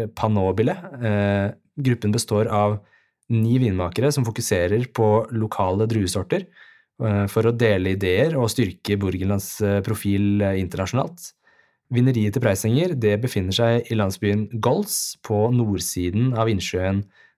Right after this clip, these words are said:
eh, Neusiedler See. Eh, han konverterte til,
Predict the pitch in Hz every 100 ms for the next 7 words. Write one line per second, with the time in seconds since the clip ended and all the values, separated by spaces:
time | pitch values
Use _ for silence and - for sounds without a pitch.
0 | - 95 95 98 95 - 101 101 101 -
1 | 120 208 - _ _ _ _ _ _ _
2 | _ _ 104 101 101 101 123 127 127 127
3 | 123 90 87 131 120 110 117 123